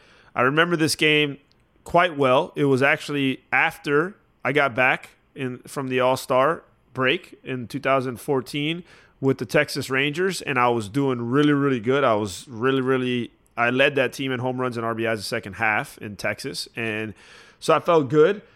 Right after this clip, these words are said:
And I remember it also because it was Jeter's last season, and I hope that I'm correct because there's two games where I had, I'm pretty sure, seven R B Is. So I know it's seven R B Is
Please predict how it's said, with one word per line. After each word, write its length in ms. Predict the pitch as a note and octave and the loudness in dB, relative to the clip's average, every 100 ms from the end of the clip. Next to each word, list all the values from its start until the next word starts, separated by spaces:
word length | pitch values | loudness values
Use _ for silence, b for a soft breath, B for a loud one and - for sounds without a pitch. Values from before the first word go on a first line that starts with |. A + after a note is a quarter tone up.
| b b | b b
And 120 | D#3 | 0
I 80 | D#3 | 2
remember 500 | D3+ C#3 C#3+ D#3+ D#3 | 2 2 2 4 4
it 60 | C#3+ | 6
also 500 | D3+ D#3+ - D#3+ D#3 - | 6 4 2 0 0 -2
because 380 | C#3+ - D#3 C#3 | -10 0 0 2
it 160 | C#3+ | -2
was 460 | C#3+ C#3 C3 A2+ - _ _ - | 2 2 2 -2 -8 _ _ -16
Jeter's 720 | B2+ C#3+ E3+ D3+ D3 C3+ - - | -6 -2 0 0 0 -2 -8 -12
last 360 | - C3+ C#3 - | -2 0 0 -2
season, 480 | D#3+ D#3 A#2 C3+ B3+ _ - | -8 -8 -8 -10 -12 _ -4
and 100 | B2 | 0
I 120 | B2 | 2
hope 280 | D3+ G3 - | 4 2 0
that 220 | D#3+ D3 | 2 4
I'm 200 | C#3 B2+ | 4 0
correct 520 | - C#3 D#3 C#3 - | -4 2 4 4 -2
because 520 | C3+ A#2 C3 A#2+ G2+ | -8 -2 -2 -2 -6
there's 260 | - C3+ B2 | -6 -4 -4
two 220 | - F#3+ | -4 -4
games 320 | D#3 C#3 B2+ | 0 -2 -2
where 100 | B2+ | -2
I 120 | A#2+ A#2+ | 0 2
had, 360 | B2 A#2+ A2+ - | 2 2 -2 -10
I'm 140 | A#2 | -16
pretty 220 | A2+ D3+ C3 | -8 -4 -4
sure, 200 | - B2+ | -2 -4
seven 560 | - C3+ B2 A2+ A2+ - | 0 0 0 -4 -6 -2
R 140 | C3 | -2
B 160 | A#2 A2 | 0 -2
Is. 260 | G#2+ A2+ C3 | -2 -2 0
So 100 | C#3+ | 2
I 120 | C#3 | 2
know 100 | D3+ | 2
it's 140 | C3+ | -2
seven 320 | - F#3+ G3+ | 0 2 2
R 160 | F#3+ F3 | 4 4
B 120 | C#3+ | 4
Is 460 | B2+ A2 D#3+ - | 2 2 0 -6